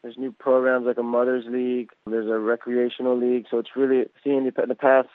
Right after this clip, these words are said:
year or so, there's, there's been a movement towards getting more females involved in the sport, even just to get active, even just to, just to use the sport as a way to lead an active lifestyle.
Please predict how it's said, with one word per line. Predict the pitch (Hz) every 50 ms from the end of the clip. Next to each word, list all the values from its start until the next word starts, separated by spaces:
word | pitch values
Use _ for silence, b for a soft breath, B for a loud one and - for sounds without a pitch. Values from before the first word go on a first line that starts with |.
| _ _
year | 127 135 143 143
or | 135 120
so, | - 127 127 123
there's, | 120 123 123 113 -
there's | - 113 107
been | - 131 131
a | 127 117
movement | 120 127 135 135 135 127 117 -
towards | 131 123 123 117 -
getting | - 127 127 127 123
more | 123 123 123 123 120 - _ -
females | 131 131 127 123 127 123
involved | 123 120 113 110 117 120 123 110
in | 127 123
the | 120 - -
sport, | _ - 123 127 123
even | 127 135 147 143
just | 127 135 -
to | - 123
get | 120 120 - _
active, | 117 120 120 - - 120 110
even | 123 123 127 123 123
just | 117 110 -
to, | - 117 - - -
just | 123 117 -
to | - 127
use | 123 127 127 -
the | 120
sport | 110 - - - 123 123 120
as | 123 117
a | 120 120
way | 117 120
to | 123 123 120 117 113 - b b b b b _ _ -
lead | 120 131 123
an | 123 -
active | - 120 123 _ - 117 98
lifestyle. | 110 120 123 127 - _ - 147 147 151 156 156